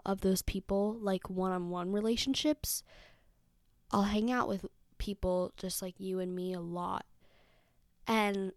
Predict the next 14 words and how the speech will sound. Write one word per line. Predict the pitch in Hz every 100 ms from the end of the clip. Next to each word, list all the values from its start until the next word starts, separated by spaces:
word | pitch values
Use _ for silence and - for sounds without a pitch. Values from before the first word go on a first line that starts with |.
| -
I've | 226
struggled | - - 220 240 262 262
with | 226 208 202 -
wondering | 185 196 220 233 247 254
if | 247 208 208
maybe | 202 202 214
I | 202
just | 202 190 -
don't | 196 185
do | 196 196
well | 185 185 185
in | - 185 185
big | 185 185 -
groups, | 175 175 208 302 - - - -